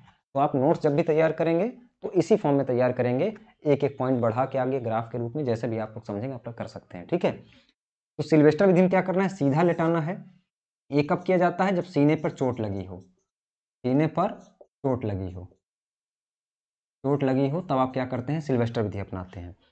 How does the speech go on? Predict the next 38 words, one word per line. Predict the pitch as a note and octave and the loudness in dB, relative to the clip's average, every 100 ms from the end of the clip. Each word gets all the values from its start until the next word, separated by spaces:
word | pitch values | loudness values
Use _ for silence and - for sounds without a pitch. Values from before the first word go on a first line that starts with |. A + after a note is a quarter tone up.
| _ _ _ - | _ _ _ 4
अब | E3+ G#3 - _ _ _ | 4 4 -10 _ _ _
सीने | _ E3+ F3+ | _ 6 8
पे | F#3+ G3 | 8 6
चोट | G3 F#3+ | 4 6
लगी | F#3 F#3 | 4 6
है | F3 | 4
तो | |
भैया | E3+ F#3+ | 4 4
आपने | F#3 F3+ F3 | 4 2 2
ऐसे | D#3+ D#3+ | 0 0
लेटा | G3 F#3 F3+ | 0 0 -2
दिया। | E3 D#3+ D#3+ - _ _ - | 0 -4 -6 -18 _ _ -4
अब | E3+ F#3+ | 0 2
अगर | F3+ F3 | 2 2
किसी | D#3+ F#3 | 0 2
व्यक्ति | D3 E3 F#3+ | 0 0 -2
को | - | -2
पीठ | - D#3+ G#3 G#3+ | 0 6 6 6
पे | - E3 | -2 0
चोट | D3 C3+ | 0 0
लग | B2+ A#2+ | 0 0
गई | G#2+ G#2 | 0 -4
है | F#2+ D#3+ - _ | -6 -10 -12 _
तब | C#3+ | -4
तो | C#3 | -4
पीठ | - D#3+ - | 0 0 0
के | D3+ | 0
बल | D3+ | 2
लेटाना | D3+ D#3 F#3 | 2 2 2
नहीं | F3+ E3 | 0 -2
है, | D#3+ | -8
तब | - C#3 | -4 -2
उसको | B2 - | -2 -6
सीने | A#2 B2+ D#3 | -4 0 0
के | E3 | 0
बल | D#3+ D#3+ | 0 0
लेटाना | D3+ D3 C#3+ | -2 -4 -6
है। | C3+ | -8